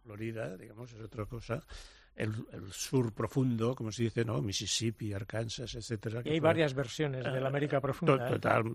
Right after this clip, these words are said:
Speaker 1: ¿no? El Midwest de Chicago, etcétera, es otra cosa. Texas es otra cosa. California es el estado mayor y es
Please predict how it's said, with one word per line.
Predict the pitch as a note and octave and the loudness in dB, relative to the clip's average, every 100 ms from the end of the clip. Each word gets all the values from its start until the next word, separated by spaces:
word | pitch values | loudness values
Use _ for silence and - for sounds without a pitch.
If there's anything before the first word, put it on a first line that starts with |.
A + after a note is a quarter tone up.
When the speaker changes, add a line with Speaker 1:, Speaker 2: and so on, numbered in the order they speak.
| A2+ | 0
Speaker 1:
¿no? | A#2 F3 | 4 6
El | A2 G#2+ | 4 2
Midwest | A#2 A#2 G#2+ A#2+ B2 B2 | 2 0 2 6 6 6
de | B2+ | 2
Chicago, | A2+ A#2+ G#2+ A#2+ A#2+ A#2+ | 2 0 4 4 4 2
etcétera, | A#2+ A#2 B2 | 0 -2 0
es | |
otra | A2+ A2 A2+ | 0 0 0
cosa. | C3 C3 - B2+ D3 - | 2 0 2 0 0 6
Texas | C#3+ - C3+ A#2 | 6 6 4 2
es | G2 | 0
otra | G#2 F#2+ | -4 -6
cosa. | F#2+ D3+ - A#2+ | -2 -2 -2 -2
California | A2 G2+ - C3 B2+ A2+ | 0 0 4 4 4 0
es | G2 | -2
el | - B2+ G#2 A2 A#2 | -2 -2 0 0 0
estado | A2+ - A2+ A#2 | -2 -2 0 2
mayor | G#2+ G#2 B2+ C3 | 2 2 2 0
y | - | -4
es | B2 | -6